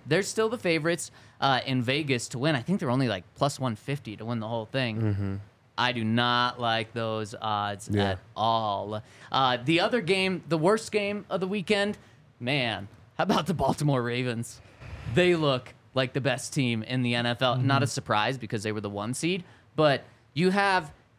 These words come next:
Speaker 1: M V P likely Lamar Jackson,
Speaker 2: Yep.
Speaker 1: who w-, was great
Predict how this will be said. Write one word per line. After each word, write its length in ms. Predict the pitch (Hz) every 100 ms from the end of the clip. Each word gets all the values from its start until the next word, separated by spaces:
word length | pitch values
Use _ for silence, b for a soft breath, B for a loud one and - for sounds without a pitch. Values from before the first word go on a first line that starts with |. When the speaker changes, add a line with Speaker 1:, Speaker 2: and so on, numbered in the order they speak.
| -
Speaker 1:
M 200 | 180 208
V 220 | 170 196
P 420 | 147 190 185 165 -
likely 760 | 120 131 165 170 135 135 117 104
Lamar 340 | 123 139 135 139
Jackson, 580 | 123 127 143 110 185 208
Speaker 2:
Yep. 80 | - B
Speaker 1:
who 440 | - 170 147 131 110 - _
w-, 160 | 90 -
was 200 | 127 117
great 380 | 113 131 175